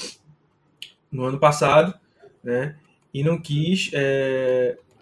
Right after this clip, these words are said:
pagar o, o Jack Conklin,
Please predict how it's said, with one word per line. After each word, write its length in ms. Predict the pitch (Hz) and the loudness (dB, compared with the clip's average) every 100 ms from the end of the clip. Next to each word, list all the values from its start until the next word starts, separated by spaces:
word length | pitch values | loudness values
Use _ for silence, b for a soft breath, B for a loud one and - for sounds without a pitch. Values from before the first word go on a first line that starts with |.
| - - _ - | -20 -20 _ 4
pagar 760 | 151 147 135 135 139 185 - _ _ _ _ _ - | 6 6 4 2 4 2 -2 _ _ _ _ _ -14
o, 960 | 143 139 147 151 147 143 139 135 131 - _ _ _ _ _ _ - | -10 -6 -4 -4 -4 -4 -4 -4 -6 -8 _ _ _ _ _ _ -6
o 80 | |
Jack 260 | 143 147 - | 0 0 0
Conklin, 520 | 147 151 - 196 220 | -2 -2 2 0 -2